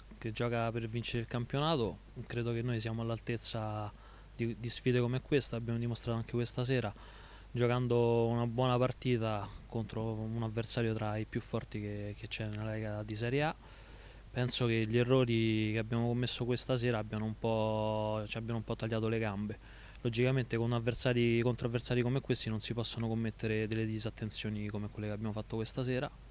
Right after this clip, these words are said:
Loro sono stati molto bravi, hanno colto al volo le occasioni e ci hanno castigato.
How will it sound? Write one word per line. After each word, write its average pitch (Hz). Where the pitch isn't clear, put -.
Loro 113
sono 107
stati 113
molto 113
bravi, 104
hanno 101
colto 110
al 110
volo 113
le 110
occasioni 110
e 95
ci -
hanno 98
castigato. 98